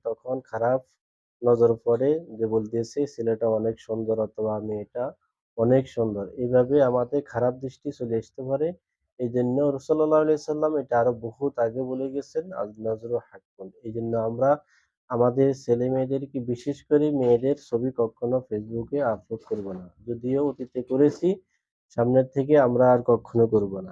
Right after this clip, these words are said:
দুই নম্বর যে কারণটা আমি বলতেছি সেটা হচ্ছে, যদিও আমার মেয়েটাকে আর ছবি আমি Facebook-এ দিলাম, কিন্তু যারা বন্ধু-বান্ধব, আমার মেয়ের বয়স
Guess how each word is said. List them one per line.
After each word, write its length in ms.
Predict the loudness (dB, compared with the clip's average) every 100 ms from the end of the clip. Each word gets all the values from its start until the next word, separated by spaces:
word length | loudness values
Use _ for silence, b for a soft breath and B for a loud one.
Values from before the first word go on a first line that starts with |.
| -6
দুই 180 | 2 6
নম্বর 360 | 6 6 4 2
যে 140 | 2 0
কারণটা 380 | 0 0 0 -2
আমি 160 | -2
বলতেছি 460 | -2 -4 -8 -20 -20 -18
সেটা 260 | -14 -8
হচ্ছে, 300 | -8 -8 -6 -4 -6 _ _ _ _ _
যদিও 500 | 2 4 6 6 8 6 4
আমার 360 | 4 4 6 6 4
মেয়েটাকে 520 | 4 4 4 4 4
আর 120 | 2 0
ছবি 320 | 0 2 4
আমি 240 | 2 2 -2
Facebook-এ 580 | -4 -6 -4 -6 -4 -4
দিলাম, 360 | -4 -4 -6 -10 -12
কিন্তু 480 | -6 -4 -4 -4 -2 -4 -8 b b b _ -10
যারা 380 | 0 4 6 8 8 6 2
বন্ধু-বান্ধব, 760 | 2 4 4 4 4 6 6 6 4
আমার 240 | 4 4
মেয়ের 300 | 4 6 6 6
বয়স 320 | 4 2